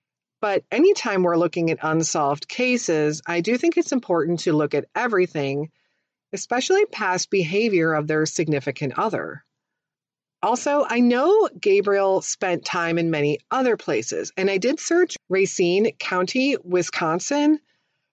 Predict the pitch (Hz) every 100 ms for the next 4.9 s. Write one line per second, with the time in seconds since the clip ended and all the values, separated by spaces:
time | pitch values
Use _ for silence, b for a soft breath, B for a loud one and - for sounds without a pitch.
0 | _ 220 247 311 370 403 403 - 208 202
1 | - 202 190 - 170 156 151 240 233 233
2 | 208 175 202 208 330 302 226 190 196 175
3 | 180 180 165 165 165 156 151 147 - 147
4 | 143 - - 175 190 190 190 185 185